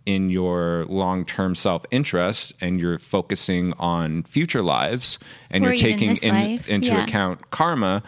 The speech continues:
Speaker 1: and these types of things, the propensity for you to behave ethically is a lot higher. And then you add in the third aspect of it, which is just genetics and gene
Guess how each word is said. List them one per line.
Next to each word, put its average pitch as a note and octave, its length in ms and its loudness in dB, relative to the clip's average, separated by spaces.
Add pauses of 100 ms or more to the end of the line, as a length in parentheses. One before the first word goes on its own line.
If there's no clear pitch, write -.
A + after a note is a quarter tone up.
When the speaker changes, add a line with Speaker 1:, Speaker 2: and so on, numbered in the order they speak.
(180)
Speaker 1:
and G#2 140 2
these C3+ 180 0
types F#2+ 240 -4
of F2+ 80 -8
things, F2 340 -2
the F#2+ 80 -4
propensity C3 560 -2
for G2+ 140 -4
you F#2+ 180 0
to F2+ 60 0
behave E2+ 440 -2 (140)
ethically D3 800 -2 (240)
is F2 140 0
a F#2 80 0
lot D#2 280 0
higher. G2 540 0 (200)
And G2 160 0
then A2+ 120 2
you A2 140 0
add G#2+ 260 0
in G#2+ 100 0
the G2 100 -2
third A#2 480 0
aspect F#2 520 -2
of E2+ 160 0
it, E2+ 180 0
which E2+ 220 -2
is E2 300 -2
just E2 340 -4
genetics E2+ 600 0
and F2+ 140 2
gene F2+ 480 2